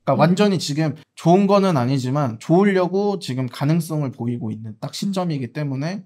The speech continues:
Speaker 1: 조금 더 이제 상승을 하는 걸 봐서 전략적으로 좀 할 수는 있을 것 같습니다. 이거는.
Speaker 2: 네. 그렇게 론제버티 홍님께서 "좋은 정보 감사합니다."라고 하셨습니다. 그리고 그거에 앞서서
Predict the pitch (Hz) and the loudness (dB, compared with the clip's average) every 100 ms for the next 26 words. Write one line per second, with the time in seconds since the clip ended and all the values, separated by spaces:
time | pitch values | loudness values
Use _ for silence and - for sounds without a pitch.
0 | - 151 156 156 139 110 120 107 151 151 | -14 -10 -6 -4 -4 -8 -12 -8 -8 -6
1 | 135 113 107 123 151 143 135 117 - 113 | -8 -10 -12 -14 -12 -10 -10 -12 -12 -12
2 | 135 151 - - 117 123 - 123 117 110 | -10 -12 -14 -14 -10 -10 -10 -10 -10 -12
3 | 151 151 104 - _ _ 180 185 214 190 | -10 -12 -12 -20 _ _ -10 -10 -8 -6
4 | 156 110 - 127 117 95 - 123 107 104 | -6 -8 -12 -12 -12 -12 -14 -12 -12 -16
5 | - 101 127 _ _ _ 175 196 185 - | -18 -18 -20 _ _ _ -14 -12 -12 -16
6 | _ _ _ _ - 226 220 202 208 233 | _ _ _ _ -8 -6 -4 -2 -2 -2
7 | 254 247 240 269 269 254 226 208 196 202 | -4 -6 -6 -2 -2 -2 -4 -8 -8 -8
8 | 233 254 262 240 240 226 240 269 240 220 | -4 -2 -2 -4 -4 -4 -2 -2 -2 -2
9 | 190 180 214 226 214 196 - - - _ | -6 -6 -8 -8 -6 -6 -8 -14 -18 _
10 | - - _ - 269 269 240 262 220 185 | -20 -20 _ -2 2 0 2 4 4 2
11 | - 208 202 190 175 - | -4 -4 -2 0 -2 -6